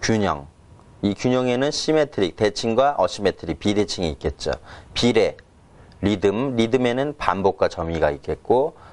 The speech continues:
조화, 강조, 대비, 길이, 아웃라인, 그라듀에이션, 세임 레이어, 레이어, 웨이트, 움직임,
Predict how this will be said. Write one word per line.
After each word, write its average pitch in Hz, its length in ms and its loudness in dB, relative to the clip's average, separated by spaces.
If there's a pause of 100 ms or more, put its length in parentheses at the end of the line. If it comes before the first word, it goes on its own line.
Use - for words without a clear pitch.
(140)
조화, 123 640 0
강조, 98 800 0
대비, 107 580 -2
길이, 120 500 0 (380)
아웃라인, 95 840 0
그라듀에이션, 90 920 0
세임 101 420 0
레이어, 92 480 0
레이어, 87 480 2
웨이트, 101 800 0
움직임, 87 600 -2